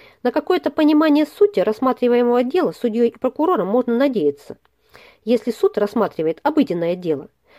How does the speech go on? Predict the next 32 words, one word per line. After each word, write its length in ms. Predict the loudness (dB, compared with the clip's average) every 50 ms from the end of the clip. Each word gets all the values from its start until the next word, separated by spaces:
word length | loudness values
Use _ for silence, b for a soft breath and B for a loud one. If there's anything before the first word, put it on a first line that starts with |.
| b b b
о 80 | -4
преступлениях 680 | -4 -4 -4 -4 -6 -2 0 2 4 4 2 2 0
вроде 320 | 0 0 0 4 2 2 2
воровства, 580 | 2 0 0 -2 -2 -6 -10 -6 -4 -4 -4 -2
убийства 580 | -4 -8 -6 -6 -8 -8 -8 -8 -12 -12 -10 -6 -4
или 200 | -2 0 0 0
изнасилования 800 | 2 0 0 0 -2 -8 -4 -4 -4 -4 -4 -6 -6 -8 -8 _ b b b b b
с 60 | -6
примитивными 640 | 0 2 4 2 2 2 0 -2 -2 0 0 -2
обстоятельствами 880 | -2 -4 -6 -6 -2 0 0 0 0 -2 -6 -12 -12 -12 -10 -8 -8 -6
и 100 | -8 -6
примитивными 640 | -4 -2 -2 -2 -2 -2 0 0 2 4 4 2 2
возможностями 680 | 2 0 0 0 0 0 0 0 -4 -2 -2 -2 0
их 160 | 0 -2 -2
доказать. 460 | -4 -4 -2 -2 -2 -2 -2 -6 -10 _ _ _ _ _ _ _ _ _ b b b b b b b
Если 260 | b 0 2 2 2 0
же 140 | 0 0
дело 320 | 0 2 2 2 2 0 -6
усложнено 460 | -6 -2 -2 0 2 4 4 4 2
косвенными 560 | 0 0 -4 -4 -2 0 0 0 0 0 -2 0
уликами, 580 | 0 -2 -2 -2 -8 -10 -10 -10 -10 -10 -12 _ b b b b b b
требующими 600 | 0 2 2 2 2 0 -4 -4 -2 -2 -2 -2
для 160 | 2 2 2
их 140 | 2 0 0
понимания 500 | 0 2 2 4 2 2 0 0 0 0
знания 340 | 0 2 0 0 0 -2 0
реальной 440 | 0 2 2 2 2 2 2 2 0
жизни, 480 | 0 -6 -8 -8 -10 -10 -12 -12 -18 _ _ _ b b b b b b b b b b _ _ _ _ -2
или 180 | 0 2 2 2
это 280 | 2 0 0 0 0
политическое 720 | -2 2 0 0 2 0 -6 -6 -8 -12 -4 0 2 2
дело, 420 | 2 0 -2 -2 -2 -2 -4 -6